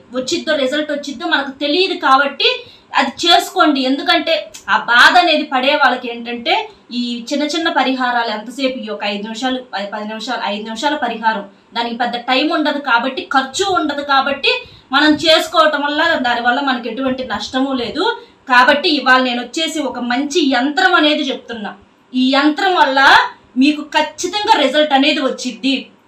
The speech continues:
ఈ యంత్రం చేసి ఇష్టమైన వాళ్ళ కోసము ఈ యంత్రాన్ని చేసి చాలా మంది కూడా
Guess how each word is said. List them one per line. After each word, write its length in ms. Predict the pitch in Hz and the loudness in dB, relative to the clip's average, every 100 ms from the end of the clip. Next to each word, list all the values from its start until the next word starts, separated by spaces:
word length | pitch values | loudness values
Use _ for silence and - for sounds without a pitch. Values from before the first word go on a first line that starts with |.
| 254 | 0
ఈ 180 | 262 269 | 2 2
యంత్రం 460 | 262 294 359 349 294 | 2 2 0 0 0
చేసి 640 | 269 247 247 277 349 262 | -2 -4 -4 -2 -2 -2
ఇష్టమైన 480 | 240 302 311 262 226 | -6 -2 0 0 -2
వాళ్ళ 200 | 208 214 | -4 -6
కోసము 500 | 220 208 247 302 - 214 | -4 -6 -2 -2 -2 -8
ఈ 100 | 233 | -8
యంత్రాన్ని 520 | 226 247 277 254 226 220 | -8 -2 0 0 -4 -8
చేసి 300 | 214 302 269 254 | -8 -8 -10 -4
చాలా 360 | 226 220 240 254 | 0 2 2 0
మంది 240 | 240 233 | -4 -10
కూడా 220 | 233 233 | -10 -8